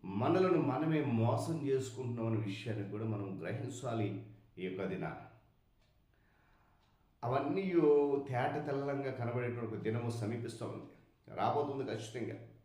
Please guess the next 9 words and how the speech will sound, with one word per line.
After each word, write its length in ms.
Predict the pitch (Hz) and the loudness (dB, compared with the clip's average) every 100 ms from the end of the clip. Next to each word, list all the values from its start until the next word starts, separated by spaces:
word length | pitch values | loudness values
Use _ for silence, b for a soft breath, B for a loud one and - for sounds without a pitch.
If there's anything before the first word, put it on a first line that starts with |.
| _ _ _ _ _ _ _ _ _ b b b b b b b _ - | _ _ _ _ _ _ _ _ _ b b b b b b b _ 0
చూడండి, 240 | 151 156 139 | 2 6 6
ఐదు 480 | 117 117 127 131 | 6 4 4 4
తలాంతులు 800 | 127 117 117 117 113 120 147 165 | 4 4 4 2 0 0 2 2
మరియు 440 | 110 107 107 101 95 | 2 2 2 2 2
రెండు 300 | 107 113 113 | 0 0 0
తలాంతులు 460 | 110 104 104 107 | 0 2 2 -2
పొందిన 280 | 101 113 104 | -4 -4 -2
వ్యక్తుల 380 | 95 92 107 95 | -2 -2 -2 -2
వలె 240 | 98 92 | -2 -2